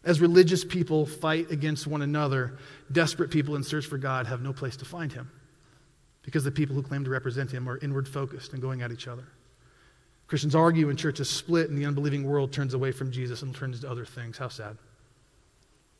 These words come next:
And in this ta-, this text, we see in verse seventeen a father who is in agony. And so after Jesus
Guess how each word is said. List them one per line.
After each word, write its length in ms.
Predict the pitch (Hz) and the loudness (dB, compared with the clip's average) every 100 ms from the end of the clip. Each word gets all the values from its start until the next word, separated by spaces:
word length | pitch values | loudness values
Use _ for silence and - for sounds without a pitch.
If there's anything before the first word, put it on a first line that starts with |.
| _ _ _ - - - | _ _ _ -20 -18 0
And 120 | 160 | 4
in 60 | 156 | 4
this 120 | 151 | 2
ta-, 280 | 170 160 160 | 4 4 4
this 180 | 147 139 | -2 0
text, 360 | 185 160 - | 4 4 2
we 40 | 160 | -4
see 200 | - 175 | 0 0
in 80 | 151 | 2
verse 180 | 151 | 0
seventeen 560 | - 160 143 - 170 160 - - | 2 2 2 2 4 4 0 -4
a 60 | 156 | -4
father 400 | - 170 160 160 | 2 4 6 6
who 120 | 165 | 4
is 100 | 143 | 6
in 160 | 147 156 | 4 4
agony. 680 | 151 160 170 165 131 135 135 - - - - - - - - | 4 6 8 6 4 0 -2 -6 -16 -20 -20 -20 -20 -20 -6
And 80 | 160 | 0
so 100 | 170 | 6
after 260 | 175 175 175 | 8 8 8
Jesus 300 | 170 160 | 6 4